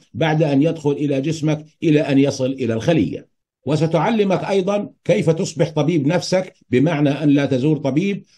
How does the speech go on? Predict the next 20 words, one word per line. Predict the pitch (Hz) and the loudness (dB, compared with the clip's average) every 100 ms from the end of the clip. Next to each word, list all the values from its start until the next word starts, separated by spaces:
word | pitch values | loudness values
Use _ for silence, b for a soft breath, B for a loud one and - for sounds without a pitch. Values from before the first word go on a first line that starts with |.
| _ | _
وكلها | 135 131 196 190 156 156 | -4 2 2 4 2 2
نصائح | 147 175 185 139 | 0 -2 -4 0
من | 156 | 2
تجربتي | 156 135 151 160 151 | 2 0 0 -2 -2
الشخصية | 120 147 - 170 170 160 b b | -4 -8 -4 -2 0 -2 b b
ونجاحي | 127 135 127 160 170 151 | 2 4 6 6 6 4
بحمد | 143 143 160 147 | 4 2 2 2
الله | 147 156 165 131 B | 4 2 2 -2 B
مع | - 131 | -4 -2
مشاكل | 135 131 156 151 135 | -2 0 -2 0 -2
العصر | 131 147 143 | -2 -4 -6
الصحية | 120 117 113 185 180 180 B B - | -6 -10 0 2 4 4 B B 2
وتخفيف | 165 196 160 - 175 131 | 4 6 4 4 4 6
وزني | 156 143 156 | 6 8 6
سبعة | 147 139 135 | 6 4 4
وعشرين | 135 131 139 135 | 4 4 6 6
كيلو | 151 185 165 165 B B | 4 4 4 2 B B
في | 147 151 | 4 6
ثلاثة | 139 139 131 135 - | 4 2 0 -4 -2
أشهر، | 196 - 71 | -4 -4 -10